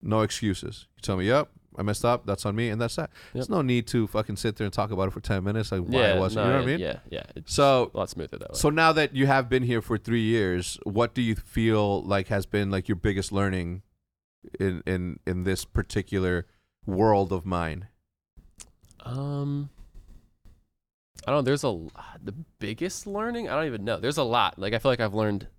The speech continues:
Speaker 2: an insane amount since I started working here, but it would be, I don't know.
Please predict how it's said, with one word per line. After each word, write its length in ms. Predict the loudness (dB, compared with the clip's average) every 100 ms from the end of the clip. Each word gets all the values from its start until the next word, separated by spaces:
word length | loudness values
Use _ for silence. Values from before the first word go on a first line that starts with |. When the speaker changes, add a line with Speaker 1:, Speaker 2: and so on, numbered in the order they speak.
| -6
Speaker 2:
an 120 | -4
insane 400 | -2 0 0 2
amount 260 | 2 0 -4
since 120 | -8
I 20 |
started 180 | -6 -4
working 300 | -6 -6 -8
here, 180 | -8 -6
but 160 | -2
it 60 | 0
would 160 | -2
be, 340 | -2 -2 -2 -6 _ _ _ _ _ _ _ _ _ _ _ _ _ -14
I 80 | -10
don't 140 | -8
know. 320 | -6 -6 -6